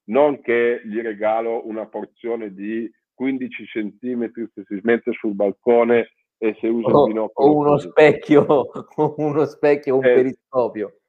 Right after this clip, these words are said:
Speaker 1: esattamente. Quando, eh, scrivo che ci sono tutte le camere ristrutturate, devo essere sicuro che tutte le camere siano effettivamente ristrutturate, perché se malaug-, malauguratamente,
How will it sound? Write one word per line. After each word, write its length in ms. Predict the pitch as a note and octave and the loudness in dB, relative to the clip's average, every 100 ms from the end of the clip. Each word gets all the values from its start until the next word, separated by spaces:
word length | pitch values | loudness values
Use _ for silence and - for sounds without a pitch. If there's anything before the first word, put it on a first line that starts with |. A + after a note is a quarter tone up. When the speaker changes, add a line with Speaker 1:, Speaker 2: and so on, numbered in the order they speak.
| _ - | _ -2
Speaker 1:
esattamente. 1160 | C3 A#2+ A#2 A2 - G#2 G2 F2+ E2+ - E2+ - | 0 0 0 -2 -2 -8 -6 -10 -12 -16 -18 -4
Quando, 640 | D#3 G3+ F#3+ E3 C3+ - | -2 -2 -4 -2 -2 -6
eh, 240 | - A2 G#2+ _ | -12 -14 -14 _
scrivo 640 | B2+ D#3 D3 B2 A2+ _ | -12 -10 -6 -8 -10 _
che 200 | - G#2+ - | -18 -18 -18
ci 120 | G2+ | -18
sono 380 | - C#3+ B2 - | -10 -8 -8 -10
tutte 320 | G#3+ F#3+ F3 | -14 -10 -8
le 140 | A#2+ | -6
camere 560 | - C#3 D3+ D3 C3+ C3+ | -6 -8 -8 -8 -8 -10
ristrutturate, 1200 | - A2+ A#2+ B2 A#2 - A#2 G#2+ F2 - F#2 F#2+ - | -10 -12 -12 -12 -12 -10 -4 -4 -4 -6 -6 -8 -6
devo 220 | F#3+ E3 | -2 -2
essere 260 | - G#2+ F#2 | -2 -8 -14
sicuro 420 | B2+ - D4 G3+ | _ -8 -4 -4
che 200 | - A2 | -4 -8
tutte 320 | - B2 - | -8 -12 -6
le 120 | A#2 A2 | -6 -2
camere 440 | A#2+ A2 A2 G2+ | -2 -2 -4 -8
siano 220 | - A#2+ G2+ | -6 -6 -6
effettivamente 800 | - G2+ _ G#2+ G2+ G#2 G2+ | -8 -16 _ -10 -6 -8 -8
ristrutturate, 880 | G2+ F#2+ - F#2+ - F#2 E2+ - E2+ - _ - _ _ | -8 -8 -12 -16 -4 -2 -2 -4 -12 -12 _ -20 _ _
perché 320 | A2+ G#2 A#2 | -2 2 0
se 160 | - D3+ | 2 2
malaug-, 540 | C#3 C#3 C#3 C3+ C3+ | 2 2 2 -2 -6
malauguratamente, 1600 | - G#2+ B2+ A#2+ B2 B2 B2 B2 A#2+ B2 B2 A#2 F2 D#2 D#2+ - | -8 -4 -2 0 -2 -2 -4 -6 -4 -4 -2 -4 -6 -12 -20 -20